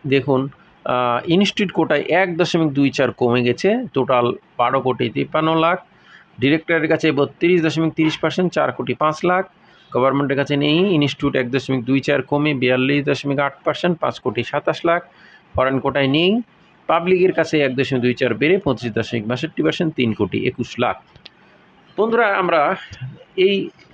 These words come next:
বিষয়টি দেখব যে দেখুন, ইনস্টিটিউট পার্সেন্ট কমে যাওয়ার পরও শেয়ারটি, এই যে কোনো নিউজ আমরা যদি ঘাঁটি, কোনো নিউজ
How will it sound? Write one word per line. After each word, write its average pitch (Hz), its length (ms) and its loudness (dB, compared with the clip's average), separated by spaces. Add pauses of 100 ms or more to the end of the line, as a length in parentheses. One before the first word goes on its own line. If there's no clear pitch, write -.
(140)
বিষয়টি 170 400 2
দেখব 123 600 0 (520)
যে 135 240 2
দেখুন, 180 400 2 (540)
ইনস্টিটিউট 208 520 2 (280)
পার্সেন্ট 139 400 0
কমে 151 200 2
যাওয়ার 143 280 2
পরও 156 460 2 (1040)
শেয়ারটি, 185 520 0 (760)
এই 202 160 4
যে 202 300 4 (540)
কোনো 226 220 4
নিউজ 151 420 4 (680)
আমরা 127 280 0
যদি 123 220 0
ঘাঁটি, 135 420 -2 (420)
কোনো 135 180 2
নিউজ 180 340 4